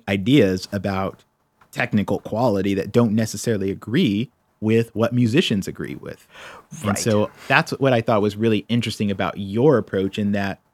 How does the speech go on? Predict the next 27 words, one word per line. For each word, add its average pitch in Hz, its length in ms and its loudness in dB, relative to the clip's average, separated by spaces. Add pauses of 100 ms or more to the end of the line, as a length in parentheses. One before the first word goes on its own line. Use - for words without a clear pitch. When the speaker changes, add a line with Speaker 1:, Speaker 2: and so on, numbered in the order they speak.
(420)
Speaker 1:
you 117 100 0
know, 104 260 0
it's, - 440 -4 (800)
yes, 180 320 4
there's 151 180 4
a 135 40 -2
certain 156 300 2
extent 127 400 0
that 107 100 2
you 120 280 2
need 120 400 2 (300)
views 117 380 4
from 101 400 -2 (200)
average 107 520 2
Joes, 104 680 2
Speaker 2:
Mm-hmm. 110 360 -4
Speaker 1:
but 123 460 4
I 131 120 6
would 170 220 2
put 120 160 2
it 113 160 0
as 98 480 -4 (460)
if 135 260 6
I 127 200 6
have 180 200 4
a 151 60 2
video, 113 720 2